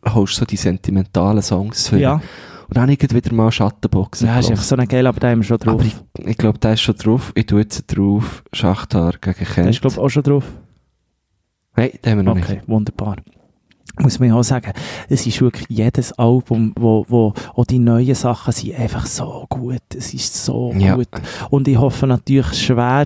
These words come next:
Speaker 2: dass die Krankheit nicht einen richtig Leidenverlauf nimmt und er uns
Speaker 1: Mhm.
Speaker 2: irgendwie noch, also ich gehe sicher, wenn ich höre, Zürich West spielt noch einmal, zweimal, du findest mich wirklich vor innen dort.
Speaker 1: Ja, mehr auch Front Row.
Speaker 2: Front Row,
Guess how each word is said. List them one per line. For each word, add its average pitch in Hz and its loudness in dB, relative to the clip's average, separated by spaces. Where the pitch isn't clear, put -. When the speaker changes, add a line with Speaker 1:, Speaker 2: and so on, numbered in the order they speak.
Speaker 2:
dass - -6
die 120 -4
Krankheit 123 0
nicht 127 -2
einen 123 0
richtig 127 -2
Leidenverlauf 123 2
nimmt 123 2
und 123 0
er 123 0
uns 107 4
Speaker 1:
Mhm. - 4
Speaker 2:
irgendwie 135 2
noch, 131 0
also 139 0
ich 151 -2
gehe 139 2
sicher, 139 -2
wenn 117 0
ich 127 -2
höre, 135 2
Zürich 139 0
West 139 -2
spielt 131 0
noch 135 -2
einmal, 131 -2
zweimal, 127 2
du 117 0
findest 139 -2
mich 127 2
wirklich 123 0
vor 123 0
innen 117 -2
dort. - -10
Speaker 1:
Ja, 104 2
mehr 104 4
auch 101 4
Front 107 0
Row. 90 4
Speaker 2:
Front 143 0
Row, 139 4